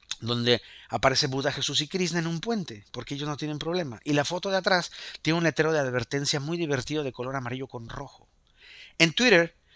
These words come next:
es una foto de, mía con una camisa de Kanash, eh, de color azul. En TikTok es,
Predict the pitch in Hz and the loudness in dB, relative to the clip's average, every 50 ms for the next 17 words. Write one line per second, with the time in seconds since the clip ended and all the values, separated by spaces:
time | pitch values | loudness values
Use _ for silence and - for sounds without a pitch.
0 | - - - - 160 - 170 180 170 139 160 165 151 165 170 156 151 - 160 156 | -20 -18 -8 -2 0 0 2 2 0 0 0 -4 -4 -2 -2 -2 -2 -2 -2 0
1 | 185 180 151 139 147 143 - 135 131 139 139 - 127 123 127 127 123 147 139 127 | 2 4 4 4 2 0 -4 -8 -6 -6 -6 -4 -4 -4 -4 -2 -2 -2 -2 -4
2 | 113 107 107 107 - - - - - - - 135 139 160 175 170 - - - - | -6 -8 -10 -12 -16 -20 -20 -20 -10 -4 -2 0 4 4 4 4 4 2 0 -2
3 | - - - - - - - _ _ _ - 127 120 113 117 120 - 120 120 120 | -6 -18 -20 -20 -20 -20 -20 _ _ _ -2 -2 0 0 -2 -2 -2 -2 0 0
4 | 113 - - 160 170 170 160 - _ - - 127 131 120 - 165 - _ - - | 2 2 2 0 0 -4 -6 -14 _ -10 -8 -6 -6 -4 -4 -6 -6 _ 2 2
5 | - - _ _ _ - - 151 147 - - - - - | 2 2 _ _ _ 0 2 6 6 6 6 6 4 0